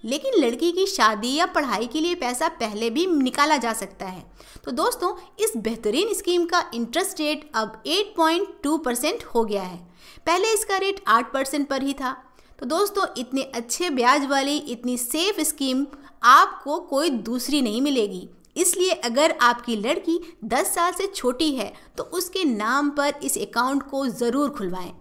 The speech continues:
इस स्कीम के नियमों को समझने के लिए आप हमारा ये वीडियो देख सकते हैं। ये पुराना वीडियो है, लेकिन इंटरेस्ट रेट को छोड़कर बाकी नियम वही हैं,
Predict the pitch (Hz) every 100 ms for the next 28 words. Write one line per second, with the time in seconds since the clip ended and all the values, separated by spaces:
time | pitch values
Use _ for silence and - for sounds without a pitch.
0 | - _ - 339 330 320 330 330 330 254
1 | 233 262 277 311 302 214 202 196 294 302
2 | 233 233 240 - - - 285 381 370 320
3 | 320 339 240 240 311 240 226 262 370 220
4 | 240 233 180 175 165 175 170 - _ 208
5 | 247 233 220 240 370 320 269 277 277 277
6 | 262 254 240 - 247 240 370 392 320 311
7 | - 294 - 262 - - 285 277 208 233
8 | 240 294 277 226 294 381 233 214 196 170